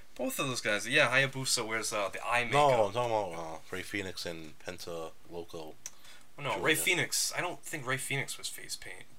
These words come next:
Speaker 1: but
Speaker 2: Right, but then didn't
Speaker 1: but
Speaker 2: Shep
Speaker 1: Penta
Speaker 2: put Rey Fénix?
Speaker 1: No.
Speaker 2: Oh, it's Penta he put.
Speaker 1: He put Rey Mysterio.
Speaker 2: Oh, all right.
Speaker 1: Rey Mysterio and Penta.
Speaker 2: Penta, all right. I
Speaker 1: Yeah.
Speaker 2: thought I got, I was getting Penta and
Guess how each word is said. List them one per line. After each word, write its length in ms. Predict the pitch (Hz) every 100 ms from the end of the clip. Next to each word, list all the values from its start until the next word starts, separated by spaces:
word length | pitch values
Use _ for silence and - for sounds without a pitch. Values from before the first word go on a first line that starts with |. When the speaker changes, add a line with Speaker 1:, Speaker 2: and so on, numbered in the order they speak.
| -
Speaker 1:
but 360 | 143 98 92 - -
Speaker 2:
Right, 100 | 107
but 100 | 90
then 140 | 101 104 -
didn't 160 | 101
Speaker 1:
but 160 | 101 -
Speaker 2:
Shep 240 | - 151
Speaker 1:
Penta 220 | 143 123 104 -
Speaker 2:
put 180 | 113 - - -
Rey 120 | 90
Fénix? 460 | 90 98 104 117 - - - - - - -
Speaker 1:
No. 220 | 143 170 101 - - - -
Speaker 2:
Oh, 120 | 104 95
it's 80 |
Penta 300 | - 123 139 139
he 60 |
put. 360 | 143 73 - - - - -
Speaker 1:
He 120 | -
put 140 | 143 143
Rey 100 | 147
Mysterio. 800 | 131 - - 202 190 - - 131
Speaker 2:
Oh, 40 | 95
all 240 | 90 - - -
right. 260 | 87 80 - -
Speaker 1:
Rey 140 | 131 135
Mysterio 720 | - - 170 165 113 98 98
and 100 | 95 - -
Penta. 360 | 95 - 95 - - -
Speaker 2:
Penta, 240 | 104 90
all 40 | 80
right. 180 | 69 - -
I 40 |
Speaker 1:
Yeah. 60 | 107
Speaker 2:
thought 120 | 120
I 100 | 107
got, 180 | 107 104
I 20 |
was 120 | 90
getting 160 | 101 85
Penta 320 | - 92 87
and 180 | 76